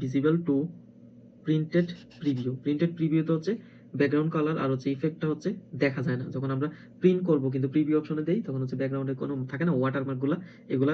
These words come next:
দেখা যায় না প্রিভিউর সময়, কিন্তু প্রিন্ট করলে কিন্তু চলে আসে। What is the default font size of a new Word document based normal template? তো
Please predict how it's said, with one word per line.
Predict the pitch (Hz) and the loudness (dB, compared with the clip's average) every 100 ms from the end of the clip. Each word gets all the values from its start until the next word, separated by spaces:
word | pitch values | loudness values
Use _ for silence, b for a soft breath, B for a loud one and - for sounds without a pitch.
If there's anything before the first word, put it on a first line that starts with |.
| 135 | 2
দেখা | 127 127 | 0 0
যায় | 127 | -2
না | 127 | 0
প্রিভিউর | 131 123 123 | 0 0 -2
সময়, | 127 131 | -4 -2
কিন্তু | 131 | 0
প্রিন্ট | 151 147 151 | 2 2 2
করলে | 143 | 0
কিন্তু | 143 180 135 | 0 -2 0
চলে | 127 | -2
আসে। | 127 - B B B B - - | -2 -8 B B B B -18 4
What | 165 196 | 6 8
is | 226 - | 6 2
the | - 165 | 4 6
default | 175 196 208 226 - | 6 4 2 2 0
font | 131 131 165 - | 0 0 -4 -10
size | - 135 135 - - 143 | -2 -2 -2 -8 -6 -4
of | 156 175 | 0 2
a | 147 135 | 4 4
new | 165 - B B - 135 | 2 0 B B -4 2
Word | 160 175 | 4 4
document | 185 185 190 170 | 4 6 4 6
based | 135 135 - 131 | 4 2 -4 2
normal | 127 127 139 165 - - | 2 2 -2 -4 -14 -4
template? | 127 - 127 B B B | -4 -2 -8 B B B
তো | - | -2